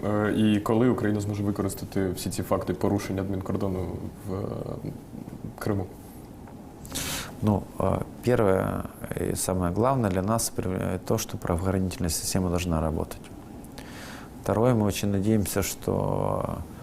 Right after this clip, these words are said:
Speaker 2: власти в Крыму, они всё-таки услышат политические требования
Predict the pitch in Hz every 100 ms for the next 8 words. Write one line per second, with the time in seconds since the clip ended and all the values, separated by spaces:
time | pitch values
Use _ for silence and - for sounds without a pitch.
0 | - - 110 95 - 87 - 104 101 120
1 | 139 - - - - - - - - -
2 | - 101 92 110 98 92 - 92 87 87
3 | 90 90 - - - 104 95 - 101 98
4 | 92 - - 90 - 131 135 95 82